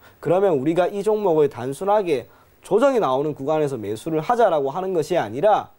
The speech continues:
오늘 오 퍼센트 상승했지만 지금부터라도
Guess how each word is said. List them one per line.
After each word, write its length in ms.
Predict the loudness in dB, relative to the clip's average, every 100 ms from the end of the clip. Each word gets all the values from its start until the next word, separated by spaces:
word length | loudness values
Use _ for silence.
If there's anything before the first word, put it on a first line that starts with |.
| _
오늘 360 | -4 -2 -2 -4 -10 _ _ -8
오 140 | -8
퍼센트 420 | -6 -4 -2 -2
상승했지만 1000 | -6 -8 -8 -2 -2 -4 -6 0 0 -2
지금부터라도 1000 | -4 0 0 0 -2 0 0 2 2 2